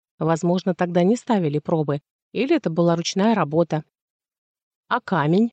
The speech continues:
«Может, яшма? Я не специалист в этом вопросе. Моя бабушка говорила, что это вроде бы оберег. На самом деле, я совсем забыл про этот медальон. А вот буквально недавно наводил порядок в шкафу, и он тут как тут,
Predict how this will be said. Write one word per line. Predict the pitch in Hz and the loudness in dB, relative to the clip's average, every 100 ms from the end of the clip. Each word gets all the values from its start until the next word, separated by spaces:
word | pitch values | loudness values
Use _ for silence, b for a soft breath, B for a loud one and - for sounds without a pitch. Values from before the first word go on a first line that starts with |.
| _ _ _ _ _ _ _ _ _ | _ _ _ _ _ _ _ _ _
«Может, | 185 180 196 196 - | -4 0 0 -2 -4
яшма? | 269 285 - 170 143 - _ _ _ - | 0 0 0 -6 -8 -12 _ _ _ -10
Я | 175 254 | -2 0
не | 277 269 | 2 0
специалист | - 262 - 294 247 - | -2 -8 0 2 2 2
в | |
этом | 160 170 | -2 0
вопросе. | 160 185 196 170 - 143 _ _ _ | 0 0 0 0 -6 -12 _ _ _
Моя | 175 220 202 | 0 2 2
бабушка | 277 240 - 175 | 2 2 0 -2
говорила, | 165 175 180 160 147 | 0 2 2 2 -2
что | - 233 | -4 -4
это | 254 233 | 0 0
вроде | 202 240 220 | 2 2 2
бы | 202 226 | 2 0
оберег. | 214 202 226 156 - _ _ _ _ | 2 0 2 0 -4 _ _ _ _
На | - 202 | -4 -2
самом | 226 226 226 | 0 2 4
деле, | 220 269 165 | 2 0 0
я | 180 | -2
совсем | 190 202 262 233 | -4 -4 -2 0
забыл | 247 214 165 | 2 2 0
про | - | -2
этот | 147 147 | -4 -4
медальон. | 165 156 185 185 143 143 _ _ _ _ _ _ _ _ _ _ | -4 0 2 2 0 -4 _ _ _ _ _ _ _ _ _ _
А | 180 | -2
вот | 190 170 | -2 -2
буквально | 233 - 220 180 170 | -6 -2 -2 0 2
недавно | 185 196 294 240 | 2 2 2 2
наводил | 165 170 185 190 196 | 2 2 2 2 0
порядок | 196 277 269 180 | 0 0 0 -2
в | - | -6
шкафу, | - 202 - 156 - _ _ _ _ | -4 -4 0 -4 -4 _ _ _ _
и | 262 | 0
он | 302 302 | 2 2
тут | - 349 | 0 0
как | - 233 | -2 -4
тут, | - 220 | -2 -2